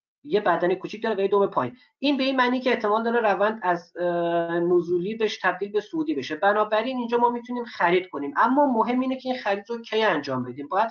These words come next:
صبر کنیم که این شمع کامل تشکیل بشه، بسته بشه، ما بریم وارد یک شمع بعدی بشیم، تو هر تایم فریمی که هستید فرقی نمی‌کنه، وارد شمع بعدی بشیم. هر موقع این شمع بعدی شروع کرد، اگر، اگر دیدیم که این،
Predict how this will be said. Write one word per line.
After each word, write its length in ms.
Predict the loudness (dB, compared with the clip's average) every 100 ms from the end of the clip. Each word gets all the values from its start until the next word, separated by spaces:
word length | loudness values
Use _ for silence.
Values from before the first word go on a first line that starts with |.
| -2
صبر 260 | 0 2 0
کنیم 160 | -6
که 100 | -6
این 160 | -4 -4
شمع 440 | -6 -2 2 2 0 _ _ _ _
کامل 360 | 0 2 2 -2
تشکیل 560 | -2 -2 -2 -6 -6
بشه، 320 | -4 -6 -10 -2
بسته 320 | -2 -2 -4
بشه، 280 | -4 -6 -4
ما 160 | -2 0
بریم 380 | 0 0 -2
وارد 300 | 0 2 2
یک 200 | -4 -6
شمع 380 | -2 0 0 -2 -2
بعدی 280 | -2 -2 -4
بشیم، 400 | -4 -4 -10 -4
تو 80 | 2
هر 200 | 2 2
تایم 160 | -2 -4
فریمی 340 | -2 -2 -2
که 120 | -2
هستید 340 | 0 -2 -4 -6
فرقی 320 | -2 -2 -2
نمی‌کنه، 420 | -8 -10 -14 -16 -18 _ _ _ _
وارد 260 | 0 2 2
شمع 300 | 0 2 2
بعدی 300 | 2 0 0
بشیم. 460 | -2 -2 -4 -6 -6 -16 _ -2
هر 200 | 0 2
موقع 360 | 2 2 0 0
این 300 | -2 0 -2
شمع 420 | 2 2 2 -2
بعدی 440 | 0 0 0 -2
شروع 300 | -10 -8 -6
کرد، 200 | -4 -2
اگر، 220 | 0 0 2
اگر 200 | 2 0
دیدیم 300 | -4 -6 -6
که 120 | -2
این، 240 | 0 -2